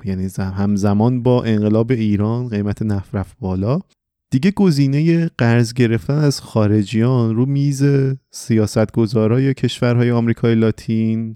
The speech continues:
وجود نداشت و کنار گذاشته شد. نیاز به اصلاحات اقتصادی تو این منطقه گسترش پیدا کرد و تقریباً همهٔ کشورها رو گرفت.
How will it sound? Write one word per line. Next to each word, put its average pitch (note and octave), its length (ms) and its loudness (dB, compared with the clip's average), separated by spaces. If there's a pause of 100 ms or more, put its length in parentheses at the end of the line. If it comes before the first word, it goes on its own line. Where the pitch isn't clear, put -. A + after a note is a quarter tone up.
(120)
وجود G#2+ 460 0
نداشت G2+ 500 0
و A2 60 0
کنار A2 340 0
گذاشته F#2+ 420 -2
شد. - 220 -10 (440)
نیاز C3 760 2
به A#2 160 -2
اصلاحات A2+ 640 0
اقتصادی G#2+ 840 -2 (180)
تو C3 80 0
این C#3 180 2
منطقه A2+ 440 0
گسترش A2 640 0
پیدا G#2+ 280 2
کرد G2+ 520 -4
و A2+ 220 0
تقریباً A2+ 380 0
همهٔ A#2 340 0
کشورها G#2+ 560 0
رو A2+ 120 2
گرفت. F#2 600 -6